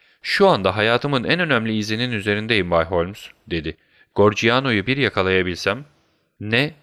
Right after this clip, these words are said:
Kızılçember'deki Gorgiano'dan mı bahsediyorsun?" "Ah, demek ünü Avrupa'ya da yayılmış. Neyse, biz onunla ilgili her şeyi Amerika'da öğrendik. Toplam elli cinayetin arkasında onun isminin olduğunu biliyoruz. Buna rağmen elimizde onu suçlayacak bir kanıt yok.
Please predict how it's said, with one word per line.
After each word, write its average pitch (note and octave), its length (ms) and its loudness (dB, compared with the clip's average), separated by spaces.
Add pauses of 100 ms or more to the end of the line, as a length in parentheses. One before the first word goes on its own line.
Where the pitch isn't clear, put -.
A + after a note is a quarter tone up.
Kızılçember'deki C#3+ 800 0
Gorgiano'dan C3+ 680 2
mı E2+ 160 -6
bahsediyorsun?" D#2+ 640 -4 (560)
"Ah, D3+ 280 0 (100)
demek F#3+ 280 -2
ünü F#2+ 140 0
Avrupa'ya C3+ 500 2
da A2 80 0
yayılmış. E2+ 540 -2 (260)
Neyse, A2 380 -2
biz A#2+ 160 -2
onunla C#3+ 300 0
ilgili A2 300 -2
her E3 160 0
şeyi G2 240 0
Amerika'da G#2 460 0
öğrendik. F2 480 -4 (320)
Toplam E3+ 420 2
elli D#3+ 280 0
cinayetin G#2 500 0
arkasında G2 640 -2
onun B2+ 280 -2
isminin G#2 400 -6
olduğunu G2 420 -2
biliyoruz. F2 480 -4 (320)
Buna A2 240 0
rağmen E2 300 -2
elimizde A2+ 480 -2
onu A#2+ 260 0
suçlayacak F#2+ 720 -2
bir F#2 140 -2
kanıt F2 360 -8
yok. D2+ 200 -10